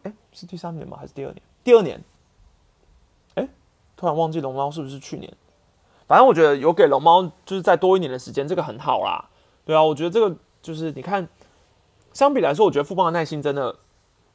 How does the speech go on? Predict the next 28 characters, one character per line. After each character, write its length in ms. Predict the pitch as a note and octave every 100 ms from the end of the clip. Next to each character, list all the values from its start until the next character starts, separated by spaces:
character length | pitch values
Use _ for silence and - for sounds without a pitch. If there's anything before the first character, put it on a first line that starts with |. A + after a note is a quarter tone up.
| _ _
真 180 | - C#3+
的 180 | B2 - _ -
低 180 | D#3+ F#3
很 120 | - -
多， 240 | F#2+ E2 - _
对， 120 | -
真 120 | C3+ C3+
的 80 |
低 140 | G#2+ C3
很 100 | -
多 160 | - -
啊。 100 | C#3+
对， 180 | B3 D3
第 120 | D#3
三 160 | C#3+
年， 120 | C3+ F#2
那 100 | C3+
我 40 |
没 100 | -
记 120 | -
错， 280 | - - -
对， 120 | - -
已 40 |
经 120 | D#3
要 60 | E3+
第 140 | E3+
三 200 | - A#2+
年 140 | -